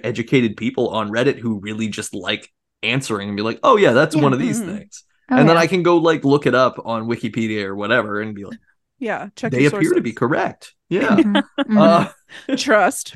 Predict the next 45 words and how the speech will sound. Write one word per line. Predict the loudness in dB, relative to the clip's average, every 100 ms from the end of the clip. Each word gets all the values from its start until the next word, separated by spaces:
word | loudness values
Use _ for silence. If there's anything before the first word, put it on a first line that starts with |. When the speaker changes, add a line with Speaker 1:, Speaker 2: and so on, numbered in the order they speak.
| -2
Speaker 2:
but | 0
verify. | 4 4 4 0 -4 -4
Speaker 3:
But | 2 4
if | 4
you | 4
type | 2 0
it | 2
into | 2 4
Google, | 2 2 0 0
you | 0
will | 2 4
not | 2 0 -2
find | 0 0 0
it. | -8 -14 _ _ _
But | 2 4
Speaker 1:
No. | 4
Speaker 3:
Reddit | 4 2 0
will, | 2 2 2 -2 -2
Speaker 2:
No. |
Speaker 3:
in | 0
fact, | 0 -4 -2
find | -2 -2
it | -6
for | -10 -12
you. | -14 -16 _ _ 2
Speaker 1:
Yes. | 2 2 -12 -16 _ _
Reddit | 2 4 2
Speaker 3:
Mm-hmm. | -2 -8 -6
Every | -4 -4
Speaker 1:
it, |
Speaker 3:
time. | -4
Speaker 1:
it | -4 -2
has | 0 0 2
a | 0
brain | 0 -2 -6
trust | -6 -10 -10 -14 -4
of | -4 -4
human | -4 -2 -2 -2
brains, | -8 -12 -10 -12 -14 -8
not | -8 -6 -8 -12 -14
Speaker 2:
Yeah. | -10 -10 -12 _ _ _
Speaker 1:
evil | -2 0 0
Speaker 3:
Mm-hmm. |
Speaker 1:
robot | 0 0 -4 -10
brains. | -14 -14 -16